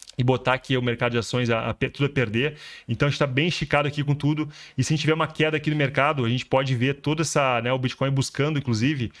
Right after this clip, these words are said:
né, o, o fundo desse canal. Até mostrar esse canal de novo pra vocês aqui. Esse canal aqui mais de longo prazo, então. O Bitcoin poderia aqui, ó, buscar até o,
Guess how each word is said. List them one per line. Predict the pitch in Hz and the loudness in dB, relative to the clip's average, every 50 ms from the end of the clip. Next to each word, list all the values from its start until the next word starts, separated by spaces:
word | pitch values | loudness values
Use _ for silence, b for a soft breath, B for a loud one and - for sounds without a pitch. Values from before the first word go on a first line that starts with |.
| B B B B | B B B B
né, | 113 120 123 123 | 0 0 0 0
o, | 127 127 127 127 131 131 123 | 0 -2 -2 -2 -2 -2 -2
o | 123 | -2
fundo | 110 - - 156 190 196 190 | -2 -2 -2 0 0 2 2
desse | 160 156 - | 0 0 0
canal. | - 143 127 120 120 | 0 0 0 0 0
Até | 117 160 | 0 0
mostrar | 180 190 165 - 170 | -2 -2 0 0 -2
esse | 156 - | -2 0
canal | 160 147 143 | 0 0 0
de | 127 135 | 2 0
novo | 135 120 | 0 0
pra | - 127 | 0 0
vocês | 117 104 - 123 120 | 0 0 0 0 0
aqui. | 110 104 - 151 147 147 - _ _ b b b b b b b b b _ _ _ _ _ - | 0 0 -2 -2 -4 -4 -8 _ _ b b b b b b b b b _ _ _ _ _ 0
Esse | 131 135 - | 0 0 2
canal | - 131 123 123 | 0 0 2 0
aqui | 123 123 - 131 | 0 0 0 0
mais | 127 127 120 | 2 2 2
de | 113 | 2
longo | 123 123 127 120 117 | 2 2 0 0 0
prazo, | - 123 123 123 113 107 | 2 2 0 0 0 -2
então. | 104 104 139 160 170 151 - - _ _ _ _ _ _ _ | -2 -2 -2 -2 -2 -4 -8 -12 _ _ _ _ _ _ _
O | - 127 131 127 127 127 131 131 | -2 0 2 2 2 2 0 2
Bitcoin | 120 139 135 - 160 165 | 2 0 2 2 0 0
poderia | 165 180 180 147 147 180 | 2 2 2 2 2 2
aqui, | 208 - 190 | 0 0 0
ó, | 185 | 0
buscar | 143 143 143 - - 160 165 | 0 0 -2 0 2 2 2
até | 180 - - 180 214 | 2 2 0 0 0
o, | 233 240 | 0 -2